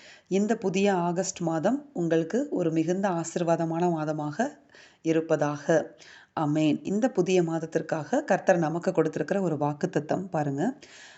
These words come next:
ஏசாயா அறுபத்தி ஓராம் அதிகாரம் மூன்றாவது வசன-, வசனம். "சீயோனிலே துயரப்பட்டவர்களை சீர்படுத்தவும், அவர்களுக்கு சாம்பலுக்கு பதிலாக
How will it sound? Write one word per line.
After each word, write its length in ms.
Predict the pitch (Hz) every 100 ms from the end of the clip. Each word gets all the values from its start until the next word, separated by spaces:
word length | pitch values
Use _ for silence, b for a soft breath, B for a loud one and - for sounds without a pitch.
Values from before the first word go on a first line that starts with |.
| B _ -
ஏசாயா 640 | 190 240 - 262 208 202
அறுபத்தி 460 | 226 170 190 202 196
ஓராம் 420 | 165 185 220 185
அதிகாரம் 580 | 165 175 170 156 202 254
மூன்றாவது 460 | 190 208 196 185 165
வசன-, 420 | 147 147 165 143 -
வசனம். 540 | 160 156 151 151 - - B B B - -
"சீயோனிலே 760 | 254 269 285 269 226 196 208 - -
துயரப்பட்டவர்களை 920 | 196 190 196 190 156 160 160 165 190 -
சீர்படுத்தவும், 720 | 214 220 220 156 - 165 165 165 - B B B
அவர்களுக்கு 580 | 165 220 233 226 220 -
சாம்பலுக்கு 540 | 196 208 233 247 247 202
பதிலாக 500 | 165 175 175 170